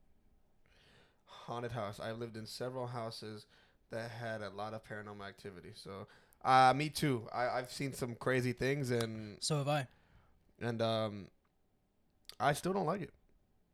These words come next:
Speaker 1: I still don't like the feeling of being watched when I know nobody's in the room.
Speaker 2: Mm-hmm.
Speaker 1: You understand what I'm saying?
Speaker 2: Mm-hmm.
Speaker 1: Like, that, I hate that, that, that paran-, that paranoia. Like,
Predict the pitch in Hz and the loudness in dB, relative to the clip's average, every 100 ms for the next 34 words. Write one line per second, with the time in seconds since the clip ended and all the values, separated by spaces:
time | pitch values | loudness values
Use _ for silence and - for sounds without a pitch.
0 | _ _ _ - 135 - 170 160 151 135 | _ _ _ 0 0 0 -2 -2 0 0
1 | 139 135 - 143 135 120 117 120 110 113 | -2 -2 -4 -2 0 -2 2 2 6 6
2 | 95 - 107 107 110 110 107 113 110 107 | 6 -2 -6 -4 -4 -4 -4 -4 -4 -4
3 | 107 107 101 98 92 - 139 131 156 165 | -8 -10 -10 -12 -12 -10 -8 -6 -6 -4
4 | 123 120 117 117 123 135 131 127 110 - | -4 -2 -4 -4 -6 -8 -6 -4 -6 -10
5 | - _ - _ _ _ _ _ _ _ | -20 _ -20 _ _ _ _ _ _ _
6 | _ - _ _ 117 123 135 151 - - | _ -20 _ _ -8 2 6 6 4 2
7 | 127 120 131 127 120 92 - _ 95 110 | 4 6 2 2 0 -2 -6 _ -8 -8
8 | 104 101 - - 131 131 120 113 117 107 | -6 -8 -6 -4 -2 -2 -4 -8 -8 -4
9 | - 135 131 117 123 123 101 - - - | 0 0 0 0 2 2 2 -6 -2 6
10 | 156 | 6